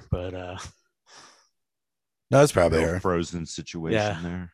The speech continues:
Speaker 1: Um, but yeah, it's just cool. It's a cool story about, uh, uh, how every, everyone,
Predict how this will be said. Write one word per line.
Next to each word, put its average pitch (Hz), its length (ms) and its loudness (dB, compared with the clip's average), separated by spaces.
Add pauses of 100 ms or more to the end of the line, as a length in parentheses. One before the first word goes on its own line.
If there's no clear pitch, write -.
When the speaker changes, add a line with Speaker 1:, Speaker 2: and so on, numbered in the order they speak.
(720)
Speaker 1:
Um, 101 500 -2 (1400)
but 113 320 0 (200)
yeah, 147 180 4
it's 123 140 0
just 143 180 -2
cool. 156 200 6
It's 123 200 0
a 131 340 0 (220)
cool 139 140 2
story 123 320 2
about, 120 380 0
uh, 120 320 -2 (1000)
uh, 117 380 -4
how 117 240 -2
every, 120 480 -2
everyone, 123 640 -2